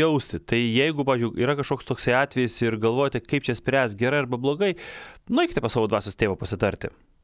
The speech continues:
Pažiūrėkite, ir kartais dvasios tėvas gali pasakyti, "Teisingai,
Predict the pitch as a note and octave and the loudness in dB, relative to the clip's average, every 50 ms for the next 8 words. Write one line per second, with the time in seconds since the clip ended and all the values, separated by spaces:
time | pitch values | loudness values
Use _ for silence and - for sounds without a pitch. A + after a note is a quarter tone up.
0 | _ _ _ _ _ _ _ _ _ _ _ - D#3 D3+ F#3 G3+ G3+ F3 - - | _ _ _ _ _ _ _ _ _ _ _ -2 0 2 4 4 2 2 2 0
1 | A2+ G#2 - - F3 F#3 F#3 F3 D3 - - A#2 A2+ A2 A#2 B2 C#3 C3+ C3+ - | 0 0 0 0 0 0 0 -2 -2 -2 -4 -4 -4 0 2 2 2 2 0 -2
2 | - C#3+ C3 B2 A#2+ B2+ A#2+ A#2 - - A#2 - - B2+ B2 - - F#3 G3+ A3 | 0 0 2 2 2 2 0 0 -2 -2 -2 0 0 -2 -2 -2 -2 -2 0 0
3 | A3+ A3 G#3+ | 0 0 0